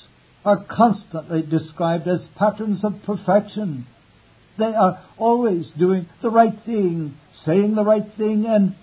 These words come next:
showing the right temper. They are always kind and amiable and unselfish and forgiving.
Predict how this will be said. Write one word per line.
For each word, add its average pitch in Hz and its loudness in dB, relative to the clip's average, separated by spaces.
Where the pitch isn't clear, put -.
showing 208 0
the 202 -2
right 190 0
temper. - -8
They 190 2
are 175 -2
always 208 2
kind 214 2
and 202 0
amiable 208 2
and 190 0
unselfish 196 0
and 190 0
forgiving. 151 -2